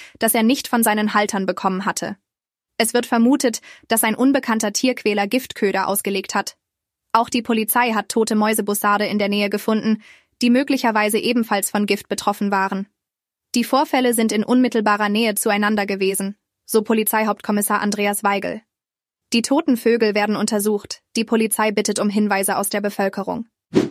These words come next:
Die Polizeiinspektion Viechtach schließt Brandstiftung nicht aus nach dem Feuer in der Aberland-Klinik in Viechtach. Nach Informationen der Polizei könnten mutwillig entzündete Zigaretten das Feuer verursacht haben.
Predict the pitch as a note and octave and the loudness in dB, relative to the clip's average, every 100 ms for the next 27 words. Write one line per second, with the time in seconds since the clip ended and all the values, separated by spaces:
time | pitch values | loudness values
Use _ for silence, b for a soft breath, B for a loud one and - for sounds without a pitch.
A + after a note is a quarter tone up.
0 | - - B3+ - C#4+ C#4 D4+ E4+ E4 D4+ | -8 -4 -2 2 2 2 2 2 2 0
1 | C#4+ C4+ B3 - B3+ - A#3+ A3+ - A3 | 0 0 0 0 -2 0 0 0 0 -2
2 | G#3 - G#3+ - G#3 G#3 G3+ G#3 - G#3 | -2 0 0 0 -2 -2 0 -2 -2 0
3 | G3 G3 G3+ - G3+ - G#3 G3+ G3+ G#3 | 0 0 -4 -4 -6 -2 0 2 2 0
4 | G3+ G3+ G#3+ G#3 G#3 - G#3+ G3+ G3+ G#3+ | 2 2 2 2 -2 -4 -2 -2 -2 -4
5 | G#3+ - - - - _ _ _ _ - | -4 -6 -6 -8 -10 _ _ _ _ -4
6 | G#3+ B3 - B3 A#3 C#4 C#4 A#3+ A#3+ A3+ | -2 0 2 2 2 2 2 2 0 -2
7 | G#3+ A3+ A3+ A3+ A3+ A3+ A3 B3+ - A3+ | 0 0 0 0 -2 0 2 2 2 0
8 | A3 - G#3 A#3 A3+ G#3 G#3+ - G3+ G#3 | -2 -2 -2 0 0 -2 -2 -2 0 0
9 | G#3+ G#3 G#3 G#3+ G#3 G#3 G3+ G#3+ G3+ G3+ | 0 -2 -2 0 0 0 0 0 -2 -6
10 | - F#3+ G3+ G#3+ | -4 -2 -4 -8